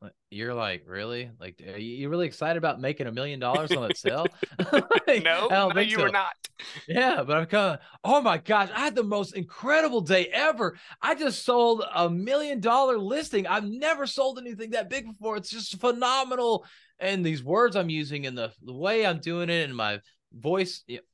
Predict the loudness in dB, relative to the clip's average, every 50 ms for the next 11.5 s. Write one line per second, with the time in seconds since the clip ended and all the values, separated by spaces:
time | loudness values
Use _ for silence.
0 | _ _ -6 -4 -4 -4 -6 -6 -6 -6 -6 -8 -10 -8 -6 -6 -2 0 0 0
1 | 0 0 -2 -2 -4 -4 -6 -8 -10 -6 -6 -6 -6 -6 -4 -4 -2 -2 -2 -4
2 | -6 -10 -8 -8 -8 -6 -8 -10 -8 -10 -10 -10 -12 _ -20 -8 -2 0 0 0
3 | 0 -2 -6 -6 -4 -2 -2 0 0 0 0 0 0 0 0 0 -2 -4 -4 -4
4 | -6 -8 -8 -10 -10 -8 -6 -6 -6 -6 -6 -8 -6 -6 -6 -8 -10 _ _ _
5 | -20 _ _ _ _ _ -20 -14 -10 -10 -10 -8 -8 -10 -10 -10 -12 -8 -6 -6
6 | -4 -4 -6 -8 -8 -10 -6 -2 -2 -2 -2 -2 -6 -10 -10 -10 -10 -10 -10 -10
7 | -12 -14 -16 -18 _ _ _ _ _ _ _ _ _ _ _ _ _ _ _ _
8 | _ _ _ -20 -20 -14 _ -4 -2 0 0 -2 -2 -2 -4 -4 -2 -2 -2 0
9 | 0 -2 -2 -4 -4 -4 -2 -2 -2 -2 0 0 0 0 -2 -4 -8 -8 -10 -10
10 | -10 -10 -10 -10 -10 -10 -8 -8 -8 -8 -10 -14 -20 -20 -12 _ -4 -2 -2 -2
11 | -4 -4 -2 0 0 0 0 -2 -4 -8